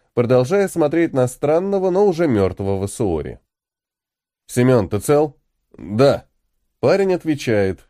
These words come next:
чувствуя его за спиной, запинается, но тут же берёт себя в руки.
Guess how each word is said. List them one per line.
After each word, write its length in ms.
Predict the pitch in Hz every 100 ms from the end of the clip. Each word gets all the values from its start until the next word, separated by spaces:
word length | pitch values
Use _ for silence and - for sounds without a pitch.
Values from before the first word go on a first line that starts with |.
| _
чувствуя 500 | - 170 - 151 147
его 200 | 139 139
за 100 | 135
спиной, 460 | - 127 127 156
запинается, 840 | 135 123 123 120 120 135 135 147 131
но 180 | 139 135
тут 220 | 160 156
же 100 | 170
берёт 280 | 151 131 -
себя 220 | 127 113
в 60 |
руки. 300 | 90 85 87